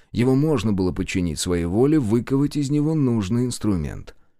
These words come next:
Ещё одна особенность стала заметна почти сразу.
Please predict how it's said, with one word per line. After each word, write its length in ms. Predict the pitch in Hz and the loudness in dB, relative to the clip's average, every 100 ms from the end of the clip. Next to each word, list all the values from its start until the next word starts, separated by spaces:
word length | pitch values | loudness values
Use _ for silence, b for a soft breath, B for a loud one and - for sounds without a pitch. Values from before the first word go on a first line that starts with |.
| _ _ | _ _
Ещё 400 | - 123 - 135 | 0 2 2 2
одна 200 | 101 101 | 2 0
особенность 540 | 98 143 147 143 143 - | -2 0 0 2 2 0
стала 260 | 123 104 | 0 0
заметна 400 | 90 98 120 - | 0 0 -2 -2
почти 340 | 92 82 - 98 | -4 -6 -4 -4
сразу. 440 | - 76 67 - | -4 -6 -6 -8